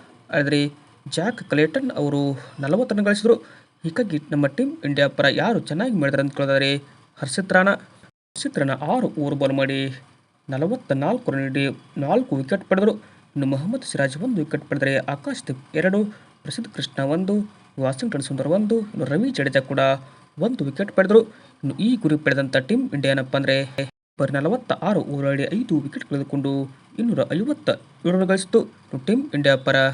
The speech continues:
ಜೈಸ್ವಾಲ್ ನಲವತ್ತೈದು ಹೊಡೆದರೆ ಕೆ ಎಲ್ ರಾಹುಲ್ ಅವರು ಇಪ್ಪತ್ತೇಳು ರನ್‌ಗೆ ರಿಟೈರ್ಡ್ ಹರ್ಟ್ ಆದರು. ಇನ್ನು ಶುಭ್ಮನ್ ಗಿಲ್ ಐವತ್ತು ರನ್ ಹೊಡೆದು ರಿಟೈರ್ಡ್ ಹರ್ಟ್ ಆದರೆ ಕ್ಯಾಪ್ಟನ್ ರೋಹಿತ್ ಶರ್ಮಾ ಕೇವಲ ಮೂರು ರನ್‌ಗೆ ಔಟ್ ಆದರು.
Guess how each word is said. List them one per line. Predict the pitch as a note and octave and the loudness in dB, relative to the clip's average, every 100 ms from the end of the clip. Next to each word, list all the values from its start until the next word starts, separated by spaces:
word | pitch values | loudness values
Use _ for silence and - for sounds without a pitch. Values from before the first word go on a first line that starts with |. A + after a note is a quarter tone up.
| C3+ C3+ _ _ - | 2 2 _ _ -4
ಜೈಸ್ವಾಲ್ | D3+ D3+ - A#3 C#3+ - | 0 0 0 0 0 -2
ನಲವತ್ತೈದು | C#3+ E3+ A#3+ - - C#3 | -2 0 -2 -4 -4 -4
ಹೊಡೆದರೆ | C#3 C3+ C3+ C3+ - - - | -2 0 -2 -2 -10 -16 -4
ಕೆ | F3 | 0
ಎಲ್ | B3 | 0
ರಾಹುಲ್ | A#3 C#3+ G#3 | 2 2 2
ಅವರು | - C#3 C#3 | 0 -2 -4
ಇಪ್ಪತ್ತೇಳು | D3+ - - C#3 | -6 -6 -4 0
ರನ್‌ಗೆ | C3+ C3+ C#3 C#3 C#3 - - - | 0 0 0 0 -4 -10 -20 -12
ರಿಟೈರ್ಡ್ | C#3 G#3+ A#3+ D#3 C3 - - - F3+ | -6 -4 0 0 0 -4 -20 -6 -4
ಹರ್ಟ್ | F#3 | 2
ಆದರು. | F#3+ G3+ | 4 4
ಇನ್ನು | G#3+ - - C3 | 0 -4 -12 -10
ಶುಭ್ಮನ್ | B2+ D3+ F3 C4 | -4 -4 0 0
ಗಿಲ್ | D3 C#3 C#3 - - | 2 2 0 0 -2
ಐವತ್ತು | E3 C4 - | 0 0 0
ರನ್ | C#3+ | -2
ಹೊಡೆದು | C3+ C3+ | -2 -4
ರಿಟೈರ್ಡ್ | C3 A#3 F3+ | -2 -2 -2
ಹರ್ಟ್ | C3+ C3+ | -4 -2
ಆದರೆ | C#3 C#3 C#3 C#3 - _ _ - | 0 0 -2 -6 -18 _ _ -6
ಕ್ಯಾಪ್ಟನ್ | C3+ - G3 | -4 -2 0
ರೋಹಿತ್ | D3+ G#3 - | 0 0 -4
ಶರ್ಮಾ | D3 C#3 | -4 -2
ಕೇವಲ | - - C4+ B3 C#3+ | -4 -4 0 0 0
ಮೂರು | C#3 F#3 - | 0 -2 -2
ರನ್‌ಗೆ | D3 C#3 C#3+ C3 | -4 -2 -2 0
ಔಟ್ | F3+ G#3 | 0 4
ಆದರು. | G3+ A3 - - | 4 4 0 -14